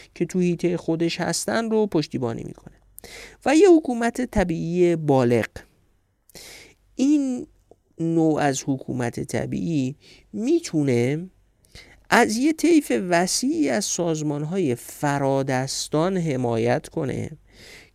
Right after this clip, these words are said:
که بیرون از دایرهٔ کنترل مستقیم حکومت هستن. یعنی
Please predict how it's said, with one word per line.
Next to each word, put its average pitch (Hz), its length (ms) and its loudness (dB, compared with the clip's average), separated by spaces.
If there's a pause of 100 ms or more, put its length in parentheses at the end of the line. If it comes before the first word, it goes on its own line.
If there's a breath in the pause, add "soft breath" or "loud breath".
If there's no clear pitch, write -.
که 190 180 4
بیرون 190 640 -2
از 131 300 -2
دایرهٔ 139 560 2
کنترل 139 600 -4
مستقیم 151 720 -2
حکومت 120 460 -4
هستن. 117 500 -4
یعنی 185 260 0